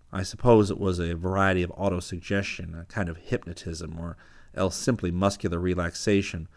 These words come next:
with the help of a little work on the part of an active fancy. Ultimately, I suppose all Oriental mysticism can be reduced to techniques that do the same thing, but in a far more subtle and advanced fashion.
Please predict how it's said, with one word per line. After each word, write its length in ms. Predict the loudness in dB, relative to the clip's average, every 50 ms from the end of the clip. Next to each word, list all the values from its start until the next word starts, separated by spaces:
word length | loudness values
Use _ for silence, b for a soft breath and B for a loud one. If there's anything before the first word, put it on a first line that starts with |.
| b b b b b b
with 120 | -6 -6 -4
the 80 | -6
help 280 | -6 -2 0 0 0 -2
of 100 | -2 -4
a 40 | -4
little 260 | -2 -2 -2 -2 -2
work 340 | 0 2 2 2 2 0 -4
on 100 | -6 -6
the 60 | -8
part 320 | -8 -6 -4 -2 -2 -2
of 100 | -4 -6
an 100 | -6 -4
active 340 | -2 -2 -2 -2 -4 -8 -10
fancy. 560 | -8 -6 -2 -2 -2 -2 -4 -6 -8 -10 -10 -12 -16 _ -20 -20 _ -20 _ _ _ _ -6 4 6
Ultimately, 500 | 6 6 6 4 -2 -4 -4 -4 -4 -2
I 100 | -2 -2
suppose 460 | -2 -4 -2 2 2 2 2 2 -2 -2
all 240 | 2 4 4 4 4
Oriental 420 | 2 0 0 0 0 0 0 -2 -2
mysticism 640 | 0 0 -2 -2 -4 -6 -6 -4 -4 -4 -4 -6
can 160 | -6 -4 -4
be 100 | -2 -2
reduced 400 | -2 -2 -2 0 0 -2 -2 -4
to 100 | -6 -8
techniques 520 | -8 -8 -10 -8 -4 -2 -2 -2 -2 -4 -8
that 100 | -10 -8
do 120 | -8 -8
the 80 | -8 -6
same 320 | -6 -6 -4 -4 -4 -6
thing, 400 | -6 -4 -2 -2 -2 -2 -4 -8 b b b b b b b b b b b 2
but 80 | 4
in 80 | 4 4
a 60 | 2
far 280 | 2 2 4 4 6 4
more 200 | 4 2 0 -2
subtle 460 | -4 -2 0 0 0 0 -2 -4 -4
and 120 | -4 -4
advanced 500 | -4 -4 -4 -2 -2 -2 -2 -4 -6 -8
fashion. 540 | -6 -4 -2 -2 -2 -2 -4 -8 -10 -12 -14